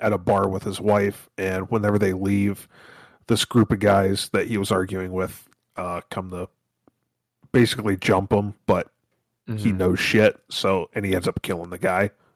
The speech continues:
Speaker 1: and gets arrested.
Speaker 2: So he's really a good guy at heart.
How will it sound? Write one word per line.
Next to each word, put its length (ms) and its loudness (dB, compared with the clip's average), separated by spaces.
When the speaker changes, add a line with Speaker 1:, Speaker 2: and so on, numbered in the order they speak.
Speaker 1:
and 160 -6
gets 240 -6
arrested. 480 -8
Speaker 2:
So 180 0
he's 220 -2
really 280 -2
a 60 -8
good 240 -12
guy 300 -8
at 20 -16
heart. 280 -8